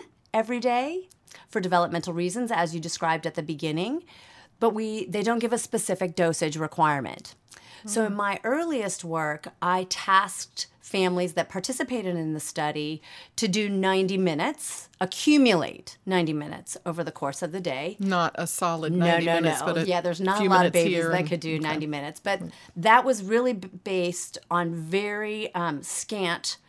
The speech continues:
Speaker 1: research available at that time on how much was enough. We do know that babies that do more do better, but we just, we don't have,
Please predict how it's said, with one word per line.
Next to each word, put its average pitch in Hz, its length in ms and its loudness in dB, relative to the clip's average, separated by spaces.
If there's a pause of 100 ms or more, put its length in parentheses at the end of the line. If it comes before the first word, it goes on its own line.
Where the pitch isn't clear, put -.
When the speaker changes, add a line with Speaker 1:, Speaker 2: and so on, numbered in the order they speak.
(220)
Speaker 1:
research 185 520 0
available 170 520 2
at 165 100 -4
that 170 240 2
time 185 480 0 (100)
on 170 460 0 (220)
how 190 240 2
much 180 420 -4
was 165 240 -2
enough. 160 640 -4 (580)
We 196 160 -2
do 254 260 2
know 170 420 4
that 170 220 0
babies 170 320 -2
that 147 320 -6
do 160 200 0
more 170 680 2 (320)
do 185 220 2
better, 156 540 -4 (520)
but 185 100 -4
we 180 180 0
just, 208 500 0
we 196 80 -4
don't 190 220 0
have, 170 840 2